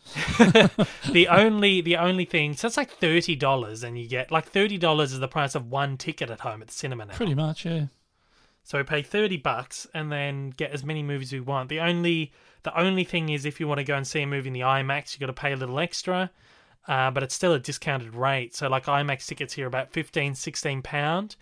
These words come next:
Speaker 1: Um, with the Infinity card, you only have to pay five pound, six pound,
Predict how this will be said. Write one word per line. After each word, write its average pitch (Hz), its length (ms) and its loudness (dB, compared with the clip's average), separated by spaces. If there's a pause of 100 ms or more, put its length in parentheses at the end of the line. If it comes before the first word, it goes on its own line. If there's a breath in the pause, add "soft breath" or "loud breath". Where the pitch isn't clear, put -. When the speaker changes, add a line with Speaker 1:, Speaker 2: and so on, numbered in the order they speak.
(460 soft breath)
Speaker 1:
Um, 127 440 0
with 143 140 -4
the 139 100 -2
Infinity 131 360 -6
card, 127 220 -4
you 127 60 -6
only 127 100 -6
have 117 80 -12
to - 60 -20
pay 123 160 -8
five 113 360 -8
pound, 110 320 -12
six - 180 -10
pound, 110 420 -12